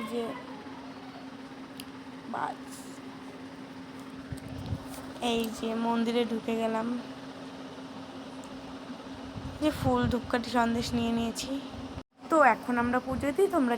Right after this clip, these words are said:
চ্যানেলটিকে সাবস্ক্রাইব আর ফলো করে দাও। বাই বাই। আর কয়েকটি ফটো দিয়ে দিচ্ছি, দেখে নাও, কারণ কি পূজা করার ভিডিওটি করতে পারিনি, ও লজ্জা পাচ্ছিল, আর তার পুজো দিতে এসে এরকম করে আমি ব্লগ করতে পারি না,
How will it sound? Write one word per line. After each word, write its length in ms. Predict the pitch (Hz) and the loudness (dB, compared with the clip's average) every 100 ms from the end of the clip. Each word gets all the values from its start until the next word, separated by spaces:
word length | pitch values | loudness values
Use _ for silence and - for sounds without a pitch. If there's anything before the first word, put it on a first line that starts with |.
| 240 | 4
চ্যানেলটিকে 460 | 226 233 240 269 262 | 2 2 2 0 2
সাবস্ক্রাইব 420 | 254 - 302 320 311 | 0 2 4 6 6
আর 80 | - - | 2 4
ফলো 220 | 247 262 269 254 | 6 8 6 4
করে 180 | 226 220 | 2 4
দাও। 140 | 214 214 220 | 4 4 4
বাই 140 | 254 233 | 4 4
বাই। 220 | 226 214 214 214 | 2 2 2 2
আর 80 | 220 220 | 0 4
কয়েকটি 380 | 220 214 - 254 - | 6 4 0 -6 4
ফটো 320 | 220 208 247 269 - - - - 220 | 4 6 2 2 0 -10 -10 -8 0
দিয়ে 160 | 240 226 | 2 2
দিচ্ছি, 240 | 240 - 294 247 | 0 2 6 6
দেখে 240 | 208 214 208 | 6 2 2
নাও, 120 | 208 220 | 4 6
কারণ 160 | 220 233 | 6 4
কি 80 | 240 - | 2 2
পূজা 240 | 226 233 226 | 4 6 8
করার 200 | 233 233 220 | 6 6 4
ভিডিওটি 340 | 214 226 247 247 | 4 2 2 0
করতে 260 | 196 - 202 | 0 0 0
পারিনি, 420 | 196 190 202 208 202 - - - - - - - - - 240 | 0 0 0 -2 -4 -6 -6 -8 -8 -10 -10 -10 -10 2 6
ও 20 | 233 | 12
লজ্জা 320 | 214 208 233 240 | 12 10 6 6
পাচ্ছিল, 360 | 233 - 285 330 254 | 4 2 8 10 10
আর 60 | - | 10
তার 140 | 208 214 | 6 6
পুজো 220 | 220 214 214 | 2 2 2
দিতে 200 | 208 - 220 | 2 2 2
এসে 140 | 202 220 | 2 0
এরকম 240 | 202 - 214 208 | 0 2 0 4
করে 120 | 214 208 | 6 6
আমি 100 | 214 196 | 4 2
ব্লগ 200 | 202 196 - | 6 6 4
করতে 220 | 214 - 220 - | -2 -2 0 2
পারি 220 | 196 190 | 2 2
না, 80 | 190 | 0